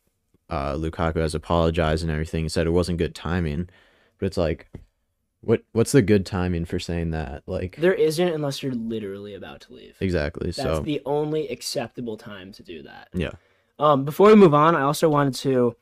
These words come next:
Speaker 2: touch on, um, I was, I was thinking about bringing this up because I'm assuming you've seen the, the clip of Pawn Stars.
Speaker 1: Yes,
Speaker 2: Um,
Speaker 1: yes. <laughs>
Speaker 2: where, where, uh,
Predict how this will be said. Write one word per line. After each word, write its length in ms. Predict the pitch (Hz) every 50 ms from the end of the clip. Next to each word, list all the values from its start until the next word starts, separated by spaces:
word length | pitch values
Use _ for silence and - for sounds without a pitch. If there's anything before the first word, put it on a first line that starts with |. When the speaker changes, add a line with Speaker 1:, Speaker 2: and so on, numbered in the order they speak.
| _ _ _ _ _ -
Speaker 2:
touch 280 | - 151 143 139 -
on, 400 | 147 135 127 127 127 123 123 120 - _ _ _ _ -
um, 400 | - 127 123 123 117 113 113 - - _ -
I 60 | 131 127
was, 180 | 131 123 -
I 40 | 123
was 100 | 127 123
thinking 160 | - 139 139
about 240 | 135 139 127 117 107
bringing 240 | 120 120 120 120 117
this 160 | 117 - -
up 180 | 120 120 117 _ - - - - _ -
because 360 | - 123 143 127 117 - - _ _ _ _ _ _ _ _ _ _ _ -
I'm 140 | - 156 180
assuming 500 | 180 175 - - 202 220 220 247 247 240
you've 180 | 233 220 180 170
seen 480 | - - 170 170 175 180 190 185 170 156
the, 380 | 147 139 135 131 127 123 - -
the 140 | 131 135 131
clip 400 | 135 - 143 143 151 147 - - - - _ -
of 380 | 120 123 120 117 117 110 -
Pawn 240 | - - 110 117 131
Stars. 500 | 135 - 147 139 135 135 139 147 - - -
Speaker 1:
Yes, 320 | 95 85 71 - - -
Speaker 2:
Um, 380 | 143 135 135 135 131 127 127 123
Speaker 1:
yes. 220 | 117 95 - -
<laughs> 0 |
Speaker 2:
where, 420 | 156 160 160 160 151 147 147 151
where, 540 | - - 147 151 147 143 139 139 135 127 - _ _ _ _ _ _ _ _ _ -
uh, 500 | - 123 123 120 120 120 117 117 117